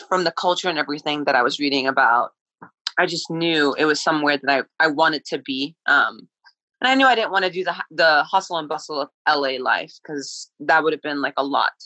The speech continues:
to handle, um, at the time. So after that backpacking trip, I think I, uh, when I flew in and we were driving around Seattle itself, we were headed towards, um, more of the western side of,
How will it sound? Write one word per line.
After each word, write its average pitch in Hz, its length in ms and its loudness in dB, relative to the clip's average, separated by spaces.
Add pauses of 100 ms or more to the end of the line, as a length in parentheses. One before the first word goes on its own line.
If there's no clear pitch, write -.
(120)
to 170 80 -14
handle, 143 580 -4 (180)
um, - 340 0 (480)
at 175 140 0
the 175 80 0
time. 147 500 0 (460)
So 202 260 2
after 196 280 2
that 180 180 2
backpacking 156 540 -2
trip, 143 220 -8
I 156 120 0
think 202 200 -10
I, 165 300 0
uh, 151 380 0 (160)
when 214 180 2
I 214 80 2
flew 226 380 -4
in 180 480 -2 (280)
and 190 80 0
we 196 120 6
were 175 100 4
driving 175 420 2
around 156 640 4 (360)
Seattle 165 460 0
itself, 160 420 -4
we 160 60 -6
were 147 40 -4
headed 151 360 -4 (280)
towards, 151 580 0 (100)
um, 110 460 2 (280)
more 165 260 4
of 143 160 -6
the 156 360 -4 (340)
western 170 480 0
side 147 260 0
of, 147 140 2